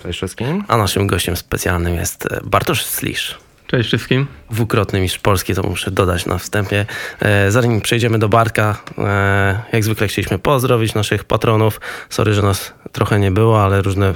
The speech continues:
Speaker 2: wypadki. Mam nadzieję, że teraz się uda trochę, przynajmniej do Mistrzostw Świata uda się w miarę regularnie nagrywać.
Speaker 1: Plany mamy fajne i listę gości, e, mam nadzieję, że uda się w stu procentach, e, zrealizować, bo jak tak, no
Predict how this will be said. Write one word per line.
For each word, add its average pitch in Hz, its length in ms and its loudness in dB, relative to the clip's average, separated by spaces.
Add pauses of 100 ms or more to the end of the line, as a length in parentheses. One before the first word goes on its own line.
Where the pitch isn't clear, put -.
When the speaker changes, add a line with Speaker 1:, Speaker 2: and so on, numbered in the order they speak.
(160)
Speaker 2:
wypadki. 107 460 0
Mam 98 140 4
nadzieję, 98 220 2
że 95 100 -2
teraz - 200 -2
się - 140 -2
uda 104 160 2
trochę, 101 280 2 (340)
przynajmniej 120 280 4
do 120 60 6
Mistrzostw 113 280 4
Świata 101 320 4 (360)
uda 104 240 4
się 101 120 2
w 101 40 2
miarę 101 260 4
regularnie 98 600 4 (440)
nagrywać. 107 560 4
Speaker 1:
Plany 151 360 2
mamy 214 240 4
fajne 104 500 4
i 95 40 2
listę 113 280 2
gości, 117 520 0
e, 107 480 2
mam 107 180 4
nadzieję, 104 240 4
że 101 120 4
uda 104 140 4
się 113 120 0
w 104 40 -4
stu 113 100 -4
procentach, 107 460 0
e, 107 220 2
zrealizować, 104 600 2
bo 113 140 2
jak 104 200 2
tak, 110 280 0
no 120 140 0